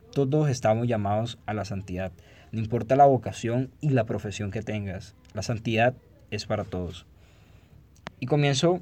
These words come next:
diciéndoles que precisamente, eh, en la carta de San Pablo encontramos que, que Jesús a través de él,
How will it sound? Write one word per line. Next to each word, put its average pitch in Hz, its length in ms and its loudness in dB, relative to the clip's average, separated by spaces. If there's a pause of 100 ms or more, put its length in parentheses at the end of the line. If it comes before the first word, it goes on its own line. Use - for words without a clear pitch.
diciéndoles 127 640 2 (180)
que 135 100 2
precisamente, 156 800 6 (400)
eh, 113 460 0
en 123 60 2
la 120 120 6
carta 123 280 6
de 160 100 10
San 120 180 2
Pablo 110 480 4 (480)
encontramos 120 640 0 (100)
que, 135 220 2 (100)
que 107 160 -4
Jesús 143 500 4
a 120 60 2
través 107 300 0
de 123 100 4
él, 131 160 2